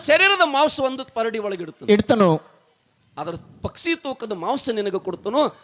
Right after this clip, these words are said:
Speaker 1: ಅದನ್ನ ತಗೊಂಡು ನೀನು ಜೀವನ ಮಾಡು,
Speaker 2: ಸ್ವೀಕಾರ ಮಾಡು.
Speaker 1: ನಿನ್ನ ಹೊಟ್ಟಿಯನ್ನು ತುಂಬಿಸ್ಕೊ,
Speaker 2: ಹೌದು.
Speaker 1: ನಿನ್ನ ಹಸುವನ್ನು ಹಿಂಗಿಸ್ಕೊ.
Speaker 2: ಹಿಂಗಿಸ್ಕೊ ಅಂತ ಹೇಳ್ತಾನ್ರಿಪ್ಪ.
Speaker 1: ಆಗ್ಲಿಂದ.
Speaker 2: ಹೌದು.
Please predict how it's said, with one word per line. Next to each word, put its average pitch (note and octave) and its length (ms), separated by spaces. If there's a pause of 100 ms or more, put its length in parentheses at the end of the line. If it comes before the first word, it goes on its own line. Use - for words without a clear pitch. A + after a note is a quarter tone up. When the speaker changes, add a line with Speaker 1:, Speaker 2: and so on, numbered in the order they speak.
(160)
Speaker 1:
ಅದನ್ನ D#3 220
ತಗೊಂಡು A3+ 380
ನೀನು D#3+ 200
ಜೀವನ D#3+ 300
ಮಾಡು, B2+ 280
Speaker 2:
ಸ್ವೀಕಾರ A#3 440
ಮಾಡು. G3 500
Speaker 1:
ನಿನ್ನ D#4 200
ಹೊಟ್ಟಿಯನ್ನು B3+ 560
ತುಂಬಿಸ್ಕೊ, G#3+ 540
Speaker 2:
ಹೌದು. G#3+ 400
Speaker 1:
ನಿನ್ನ E4+ 200
ಹಸುವನ್ನು D#4 480
ಹಿಂಗಿಸ್ಕೊ. D4+ 580
Speaker 2:
ಹಿಂಗಿಸ್ಕೊ A#3+ 520
ಅಂತ G#3+ 220
ಹೇಳ್ತಾನ್ರಿಪ್ಪ. G3+ 600
Speaker 1:
ಆಗ್ಲಿಂದ. E3+ 560
Speaker 2:
ಹೌದು. A#3+ 520